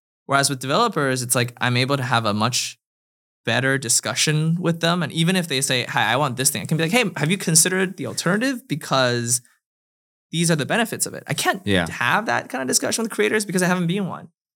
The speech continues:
Speaker 1: Um, and so, like, I think, you know, of all the teams out there, we have, we're, like, pretty uniquely positioned to solve this problem really well. And so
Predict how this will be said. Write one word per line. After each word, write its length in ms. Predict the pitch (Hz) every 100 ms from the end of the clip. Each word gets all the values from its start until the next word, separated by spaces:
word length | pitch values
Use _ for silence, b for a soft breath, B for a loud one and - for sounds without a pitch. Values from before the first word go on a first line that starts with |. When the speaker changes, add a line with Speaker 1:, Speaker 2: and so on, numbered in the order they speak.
| _ -
Speaker 1:
Um, 340 | 117 117 117 -
and 220 | 127 123
so, 320 | - 123 117
like, 160 | 113 113
I 80 | 127
think, 340 | 139 139 123 -
you 60 |
know, 220 | 120 113 110
of 140 | 110
all 120 | 110
the 120 | 113
teams 340 | 107 110 113 117
out 200 | 107 107
there, 220 | 107 104
we 160 | 95 104
have, 340 | 104 107 92
we're, 180 | 117 117
like, 180 | 110 -
pretty 160 | 123
uniquely 340 | 113 104 - 123
positioned 440 | 113 104 - 120
to 40 | 120
solve 240 | - 104
this 140 | 104
problem 240 | - 90 92
really 160 | - 50
well. 240 | - 127
And 120 | 120
so 220 | 123 107